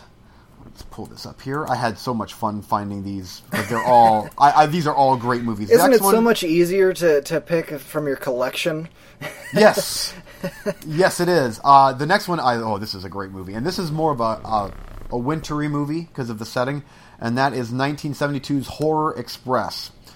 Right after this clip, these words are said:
Speaker 1: starring Christopher Lee, Peter Cushing, and Telly Savalas. Uh, the, and this is not a Hammer movie, although it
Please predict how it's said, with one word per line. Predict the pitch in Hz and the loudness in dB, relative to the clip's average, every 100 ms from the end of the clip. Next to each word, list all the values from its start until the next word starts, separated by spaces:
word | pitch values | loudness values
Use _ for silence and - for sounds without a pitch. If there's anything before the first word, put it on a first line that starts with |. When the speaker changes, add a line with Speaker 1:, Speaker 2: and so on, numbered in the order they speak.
| - - | -20 -20
Speaker 1:
starring | - 143 127 | -6 -2 -2
Christopher | 120 165 156 135 139 | 0 -4 -4 -4 -4
Lee, | 147 156 | -2 -4
Peter | 147 - 151 | -4 -6 -6
Cushing, | - 156 156 147 | -4 -4 -4 -6
and | 117 | -4
Telly | 135 131 | -4 -4
Savalas. | 127 120 104 101 82 - - - - - - - - - - - - - - - | -4 -2 -2 -4 -8 -16 -18 -20 -20 -20 -20 -20 -20 -20 -20 -20 -20 -20 -20 -4
Uh, | 110 110 110 110 110 107 110 | 2 4 4 2 2 0 -2
the, | 107 120 117 113 - | -2 0 0 -2 -6
and | 127 139 | -4 -2
this | 165 | -2
is | 175 | 2
not | 190 180 | 4 4
a | |
Hammer | 165 175 151 | 0 0 0
movie, | 135 127 | 0 0
although | 127 123 131 | 2 4 4
it | 127 | 0